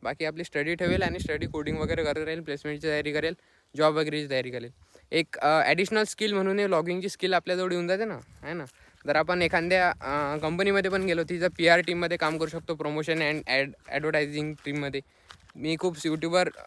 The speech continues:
बघितले actually इन्फ्लुएन्सर की ते कोडिंगची स्किल एवढी नसते, पण ते लागून जातात आणि मग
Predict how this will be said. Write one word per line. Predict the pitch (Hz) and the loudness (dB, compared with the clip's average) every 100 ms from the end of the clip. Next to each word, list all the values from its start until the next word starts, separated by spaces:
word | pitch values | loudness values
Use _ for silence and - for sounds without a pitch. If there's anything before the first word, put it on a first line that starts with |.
| - | -6
बघितले | 151 160 190 220 202 151 | -2 -2 0 2 4 4
actually | 151 - 185 | 2 -2 0
इन्फ्लुएन्सर | 180 165 180 175 175 180 | 0 0 -2 0 0 0
की | 185 | -2
ते | 175 180 180 - - - - | 0 0 -2 -6 -8 -10 -2
कोडिंगची | 156 170 208 214 | 2 4 4 0
स्किल | - 208 196 | -2 0 4
एवढी | 190 208 | 4 4
नसते, | 202 - 208 | 2 2 0
पण | 202 190 | 2 2
ते | 202 | 6
लागून | 165 185 196 | 6 6 4
जातात | 185 202 208 | 4 4 4
आणि | 170 190 | 2 2
मग | 202 | 0